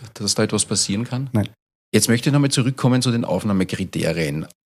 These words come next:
Speaker 1: Legt ihr da auch Wert auf psychologische Eignung? Was erwartet man sich da von einem Kandidaten? Früher hat man oft das Bild eines Rambos gezeichnet, der, der wild, äh, hineinspringt durch ein Fenster, wild um sich schießt. Äh,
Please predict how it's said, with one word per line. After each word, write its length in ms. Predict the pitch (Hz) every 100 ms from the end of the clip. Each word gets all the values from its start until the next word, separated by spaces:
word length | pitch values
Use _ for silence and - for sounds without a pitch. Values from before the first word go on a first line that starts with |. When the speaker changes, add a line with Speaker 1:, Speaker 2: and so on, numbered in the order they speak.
| -
Speaker 1:
Legt 420 | 95 98 123 -
ihr 80 | 127
da 180 | 123 107
auch 280 | 101 - 87
Wert 540 | 78 - 113 - -
auf 300 | 95 92 - -
psychologische 800 | 113 104 90 87 101 - - -
Eignung? 680 | 82 104 117 120 139 156 -
Was 220 | 92 98 117
erwartet 540 | 92 80 - - 107
man 140 | 95
sich 300 | 87 92 -
da 280 | - 73 78 - - _ _ -
von 200 | 98 95
einem 260 | 92 90
Kandidaten? 960 | 90 90 90 87 76 65 - 82 71 - - - -
Früher 440 | - 90 98 95 82
hat 140 | 87
man 100 | 95
oft 160 | 90 -
das 100 | -
Bild 240 | 90 101
eines 220 | 90 92
Rambos 420 | - 82 104 98 -
gezeichnet, 800 | 95 - - - 95 87 - 85
der, 240 | 87 85 - - - _ -
der 180 | 90 82
wild, 500 | 92 120 120 - -
äh, 160 | 95
hineinspringt 760 | 95 98 85 104 - 92 107 -
durch 120 | 101
ein 120 | 95 90
Fenster, 580 | 90 98 - 110 101
wild 220 | 98 117 113
um 100 | 110
sich 280 | 117 113
schießt. 580 | - 110 113 117 - -
Äh, 300 | 85 98 95